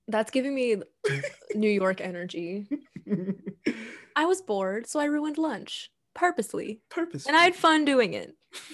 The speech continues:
Speaker 2: <laughs>
Speaker 1: Okay.
Speaker 2: Precisely. So anyway, let me read this little article, see what the problem is.
Speaker 1: Okay.
Speaker 2: Um, blah, blah, blah, blah. They're talking about Lindsay, oh, Rachel Lindsay, who was, I think, the first Black, Black Bachelorette,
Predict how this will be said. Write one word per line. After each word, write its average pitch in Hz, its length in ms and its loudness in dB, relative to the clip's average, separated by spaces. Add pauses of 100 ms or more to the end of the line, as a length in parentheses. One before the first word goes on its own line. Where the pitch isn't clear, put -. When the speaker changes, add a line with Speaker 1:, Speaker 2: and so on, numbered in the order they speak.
Speaker 2:
<laughs> 240 100 4 (680)
Speaker 1:
Okay. 190 380 -4
Speaker 2:
Precisely. 147 680 -2 (460)
So 180 160 0
anyway, 139 280 4
let 147 140 2
me 165 80 2
read 127 220 0
this 120 160 -8
little 120 140 -2
article, 123 360 -6
see - 160 -8
what 127 100 -8
the 113 60 -10
problem 120 400 -10
is. 120 400 -14 (520)
Speaker 1:
Okay. 202 340 -8
Speaker 2:
Um, 143 920 0 (400)
blah, 190 100 -4
blah, 170 100 -2
blah, 123 120 -4
blah. 110 460 -2
They're 131 120 -2
talking 196 280 0
about 147 260 4
Lindsay, 131 640 0 (760)
oh, 156 80 8
Rachel 139 320 4
Lindsay, 151 520 2 (100)
who 147 120 2
was, 131 440 4
I 123 60 -6
think, - 340 -4
the 220 100 0
first 165 540 -2
Black, 131 320 -2
Black 127 240 -4
Bachelorette, 120 600 -6